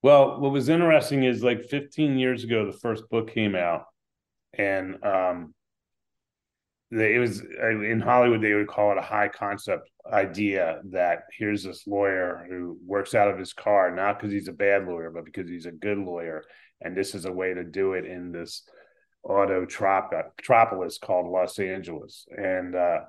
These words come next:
so it was the only book I've ever had where there was an actual bidding war for it in Hollywood. And, you know, and I went down the track with a company called Lakeshore, 'cause a guy who, um,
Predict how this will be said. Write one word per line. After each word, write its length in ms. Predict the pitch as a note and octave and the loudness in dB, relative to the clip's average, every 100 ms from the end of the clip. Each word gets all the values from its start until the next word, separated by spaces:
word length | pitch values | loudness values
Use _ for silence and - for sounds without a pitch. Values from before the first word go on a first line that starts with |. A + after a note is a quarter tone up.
| _ _ _ _ | _ _ _ _
so 240 | - B2+ A#2 | -2 2 2
it 40 | |
was 140 | A2+ | 2
the 100 | A2 | 2
only 180 | C3 D3 | 2 0
book 240 | B2 C#3 C3+ | 0 0 0
I've 160 | A2+ | 0
ever 160 | A2 G#2 | 0 -2
had 400 | G2+ G#2+ G2+ F#2+ | 2 2 2 -2
where 120 | F#2 | -8
there 120 | F#2+ | -8
was 140 | G2 F#2+ | -8 -4
an 60 | |
actual 500 | F2+ F#2 G2+ - G#2+ | -4 -2 -4 -4 -6
bidding 500 | F2+ D#2 G#2 G#2 F#2+ | -6 -2 -2 -2 -4
war 220 | F2+ E2+ E2 | -6 -4 -6
for 360 | - F2 D#2+ | -6 -4 -4
it 100 | D#2 D#2 | -6 -10
in 260 | - F2 E2+ | -16 -14 -12
Hollywood. 720 | - G2+ G2+ F#2 D#2 - - _ _ _ _ _ _ - | -2 0 2 0 -6 -10 -16 _ _ _ _ _ _ -4
And, 440 | G2+ G2 F#2+ F#2 A2 | 0 0 -2 -6 -2
you 160 | G#2 | 0
know, 160 | G2 F#2+ | 2 2
and 100 | G2 | 2
I 100 | F#2+ | 0
went 220 | G2 G#2 | -2 -2
down 220 | G#2+ G#2 | 0 0
the 80 | G2+ | -2
track 400 | - G#2+ G2 - | -2 2 2 0
with 80 | F#2 | -8
a 60 | |
company 340 | - A2 F#2+ F#2+ | -10 -10 -8 -8
called 320 | - G2+ F#2 | 0 0 2
Lakeshore, 460 | G2 G2+ - G2+ F#2+ | 0 0 -2 -2 -2
'cause 200 | G#2 F2+ | -4 -6
a 80 | |
guy 300 | F#2+ F#2+ G2 | 0 4 4
who, 420 | F2+ G2+ F2+ F2+ - | 2 -2 -2 -6 -6
um, 480 | F2+ F2 E2 E2 | -6 -4 -6 -12